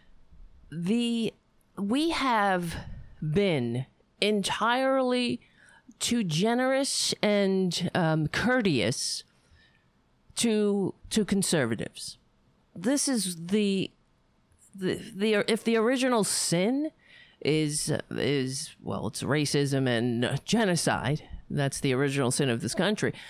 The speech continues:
but it's also our naivete, or I, I don't know, how else would you put it? All throughout our history, we have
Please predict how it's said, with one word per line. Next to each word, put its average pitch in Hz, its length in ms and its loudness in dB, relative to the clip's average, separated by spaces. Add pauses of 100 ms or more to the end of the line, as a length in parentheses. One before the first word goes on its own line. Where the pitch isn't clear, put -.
(180)
but 226 220 0 (340)
it's - 160 -2
also 226 800 2 (300)
our 240 800 2 (840)
naivete, 285 1400 0
or - 280 0
I, 190 120 -4 (100)
I 277 200 -2
don't 349 160 -4
know, 151 240 -2
how 285 240 2
else 392 160 -2
would 262 120 -2
you 254 80 -2
put 311 220 0
it? - 180 -4 (720)
All 320 280 4
throughout 277 520 2
our 233 140 4
history, 156 580 0 (140)
we 254 360 0
have 233 580 0